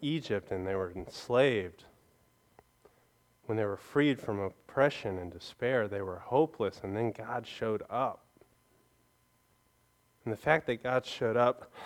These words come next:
<coughs> that one huge time put them in that weird spot that so many of us live in, unable to deny that there is hope, but unable to hope for the one that can save us.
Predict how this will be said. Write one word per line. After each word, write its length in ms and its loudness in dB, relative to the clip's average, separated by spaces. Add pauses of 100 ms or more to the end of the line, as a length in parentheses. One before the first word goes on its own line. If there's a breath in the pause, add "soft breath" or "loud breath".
<coughs> 240 -4 (920 soft breath)
that 160 6
one 360 10
huge 420 -4
time 520 8 (160)
put 180 2
them 180 8
in 100 6
that 200 4
weird 300 2
spot 540 2 (540 soft breath)
that 120 -4
so 180 2
many 240 6
of 120 8
us 200 0
live 220 4
in, 240 0 (1400 soft breath)
unable 500 6
to 160 -10
deny 400 2
that 180 0
there 160 -2
is 280 2
hope, 280 0
but 260 -2
unable 540 2
to 80 4
hope 340 0
for 100 -4
the 80 -2
one 300 4
that 160 -2
can 140 -8
save 360 -8
us. 320 -14